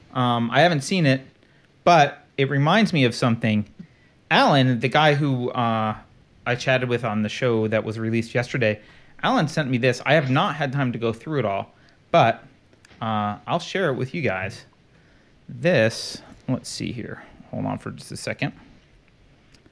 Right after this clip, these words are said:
There is an entire Google Drive <clears throat> of, let's see, that's the, that's one document in it,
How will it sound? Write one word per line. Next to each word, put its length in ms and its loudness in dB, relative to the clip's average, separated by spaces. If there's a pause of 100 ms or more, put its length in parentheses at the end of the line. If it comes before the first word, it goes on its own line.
(480)
There 160 4
is 120 2
an 80 2
entire 460 0
Google 340 0
Drive 720 -4 (1700)
<clears throat> 80 4 (720)
of, 760 0
let's 200 -8
see, 140 -6
that's 260 0
the, 100 -10
that's 260 -2
one 220 0
document 540 2
in 160 -2
it, 140 -6